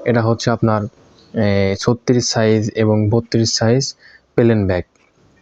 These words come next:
তাই আপনি যদি চান আপনি উৎপাদন করবেন তো করেন, সমস্যা নাই, আপনি উৎপাদনশীল হন। আপনি এটা ঢাকা থেকে সুতা, আহ, ক্রয় করে আপনি বাসাতে আপনি দুই তিনটা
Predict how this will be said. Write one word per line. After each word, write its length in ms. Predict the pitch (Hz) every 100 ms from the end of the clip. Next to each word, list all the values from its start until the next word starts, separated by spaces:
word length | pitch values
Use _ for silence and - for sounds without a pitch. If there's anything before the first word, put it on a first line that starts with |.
| _ - - - -
তাই 100 | 110
আপনি 180 | 113 120
যদি 180 | 127 123
চান 280 | 127 139 139
আপনি 220 | 120 131
উৎপাদন 340 | 120 123 113
করবেন 400 | 110 117 110 139
তো 240 | 160 180 160
করেন, 340 | 156 147 147
সমস্যা 360 | 143 127 127 127
নাই, 120 | 135
আপনি 200 | 127 127
উৎপাদনশীল 580 | 123 - 117 113 - 117
হন। 200 | 110 147 - - - - _
আপনি 260 | 101 110
এটা 220 | 107 110 110
ঢাকা 280 | 104 104 107
থেকে 200 | 113 117
সুতা, 320 | - 117 113
আহ, 720 | 110 - - _ - 104 104 -
ক্রয় 240 | 117 113
করে 240 | 107 143
আপনি 380 | 170 113 117 110
বাসাতে 600 | 104 107 - - 143 139 98 _ - _
আপনি 240 | - 107 110 98 92 92
দুই 120 | 110 107
তিনটা 440 | 107 104 104 98